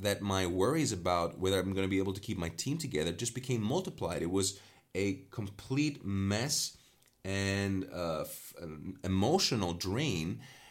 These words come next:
having to worry about being responsible for not only myself and my family, but thirty other team members and their families. And that's all because I didn't have a predictable and stable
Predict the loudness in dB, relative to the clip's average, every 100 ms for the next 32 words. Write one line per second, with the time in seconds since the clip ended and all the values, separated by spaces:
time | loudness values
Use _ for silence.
0 | -4 0 0 0 2 4 4 2 2 4
1 | 2 -2 _ _ -2 2 2 2 2 0
2 | 0 -2 -4 0 0 0 -2 0 2 0
3 | 0 0 0 0 -4 -6 -4 -2 -4 -6
4 | -6 -6 -4 -4 -6 -4 -2 -2 -2 -2
5 | -2 -2 -2 -4 -4 -4 -4 -6 -2 -2
6 | -2 -6 -8 -8 -8 -10 -12 -16 -20 -20
7 | -20 -14 -2 0 2 2 0 0 0 0
8 | 0 4 6 6 4 0 -2 0 -2 -2
9 | -2 -4 -2 -4 -4 -2 -2 -2 -4 -2
10 | -2 -2 -6 -4 -4 0 2 2 0 -4
11 | -6